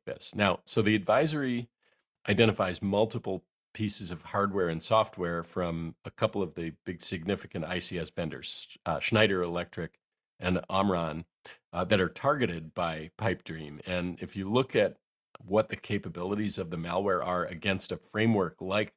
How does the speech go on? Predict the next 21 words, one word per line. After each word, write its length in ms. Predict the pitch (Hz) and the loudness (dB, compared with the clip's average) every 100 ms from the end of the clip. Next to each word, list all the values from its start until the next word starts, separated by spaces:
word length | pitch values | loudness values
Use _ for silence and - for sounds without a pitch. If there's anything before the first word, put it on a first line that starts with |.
| _ | _
attack 460 | - - - 104 - | -8 -6 -4 -4 -4
for 260 | - 90 - | -6 -6 -2
I 160 | 95 92 | 0 0
C 300 | - 92 92 | 0 0 0
S, 240 | 92 - | 2 0
and, 180 | 95 85 | -2 -2
and 160 | 101 | 0
by 140 | 95 123 | 4 4
the 80 | 110 | 6
way, 160 | 104 | 6
I 40 | 107 | 4
don't 120 | 107 | 2
know 120 | 101 | 2
if 140 | 92 | 0
all 120 | 98 92 | -2 -2
folks 440 | - 95 - - | -4 -6 -4 -8
realize 540 | 90 95 92 85 85 - | -4 -2 0 0 -2 -4
that 300 | 87 82 - | -6 -6 -6
the, 180 | 80 - _ - _ | -6 -8 _ -20 _
that 120 | 98 92 | -2 6
mitre, 440 | 117 113 90 95 | 8 8 4 0